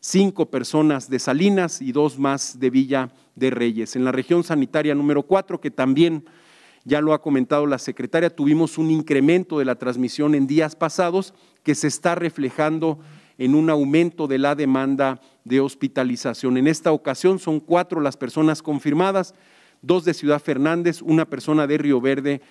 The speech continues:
y una más de Cerritos. En la región sanitaria cinco, en esta ocasión también queremos llamar a su atención un incremento en la incidencia,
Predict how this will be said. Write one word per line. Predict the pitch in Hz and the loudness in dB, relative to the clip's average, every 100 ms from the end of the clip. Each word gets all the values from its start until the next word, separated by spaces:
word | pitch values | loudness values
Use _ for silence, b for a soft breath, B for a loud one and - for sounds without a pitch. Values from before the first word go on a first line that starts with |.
| b | b
y | 120 131 | 0 4
una | 143 | 4
más | 131 131 131 123 | 2 0 -2 -2
de | 135 | -2
Cerritos. | 131 131 120 120 - - | 0 -2 -2 -4 -4 -4
En | 131 | -2
la | 131 | -2
región | 135 - 175 165 165 b b b | -2 0 0 -2 -8 b b b
sanitaria | - 147 139 127 160 165 151 | -6 0 0 0 0 0 0
cinco, | - 208 220 202 196 - | 2 2 2 2 -2 -2
en | 135 | -2
esta | 143 - 147 | -2 0 -2
ocasión | - 135 180 190 | -2 0 0 0
también | 185 139 135 160 160 135 - | 0 -2 2 2 2 -6 -4
queremos | 131 143 147 | 0 2 2
llamar | 135 135 143 | 2 0 0
a | |
su | 139 139 | -2 -2
atención | 127 127 165 170 | -2 -2 0 2
un | 165 | 2
incremento | 147 131 127 135 160 156 147 | 2 0 2 2 2 0 0
en | |
la | 135 | 0
incidencia, | 131 123 143 185 190 196 196 | 0 -2 0 0 0 -2 -2